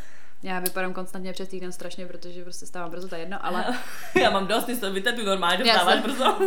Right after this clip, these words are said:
Speaker 1: <laughs> Vstávám
Speaker 2: To
Speaker 1: brzo.
Speaker 2: jsme řešili furt na té party.
Speaker 1: Já
Speaker 2: Furt
Speaker 1: vím.
Speaker 2: mám na poklipu bříško, nebo jsem unavená, protože vstávám v pět, já jsem to furt opakovala.
Speaker 1: <laughs> Ne, ne, v půl pátý, ne, čtyři čtyřicet.
Speaker 2: Mám dost.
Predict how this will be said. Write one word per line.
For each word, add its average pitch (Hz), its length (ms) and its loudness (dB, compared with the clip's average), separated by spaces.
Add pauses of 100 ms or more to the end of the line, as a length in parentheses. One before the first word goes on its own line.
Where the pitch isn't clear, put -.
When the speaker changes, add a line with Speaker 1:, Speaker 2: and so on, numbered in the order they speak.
(140)
Speaker 1:
<laughs> 359 220 -6
Vstávám 262 320 10
Speaker 2:
To - 60 10
Speaker 1:
brzo. 320 120 8 (120)
Speaker 2:
jsme 370 140 10
řešili 381 340 4
furt 392 140 0
na 349 120 2
té 339 200 2
party. 320 380 6 (240)
Speaker 1:
Já 277 200 12
Speaker 2:
Furt 330 100 2
Speaker 1:
vím. - 120 0 (300)
Speaker 2:
mám 392 140 6
na 370 60 4
poklipu 330 320 2
bříško, 339 280 2
nebo 294 120 4
jsem - 140 0
unavená, 339 260 8
protože 311 140 0
vstávám 247 300 4
v 247 40 -4
pět, 262 200 8
já 392 60 10
jsem 381 100 8
to - 100 10
furt 294 160 6
opakovala. 277 720 8
Speaker 1:
<laughs> - 20 -2
Ne, 349 140 6
ne, 302 200 4
v - 120 -4
půl 403 280 6
pátý, 220 540 0
ne, 190 200 -2
čtyři - 220 -2
čtyřicet. - 380 -2 (100)
Speaker 2:
Mám 180 140 -2
dost. 160 260 -2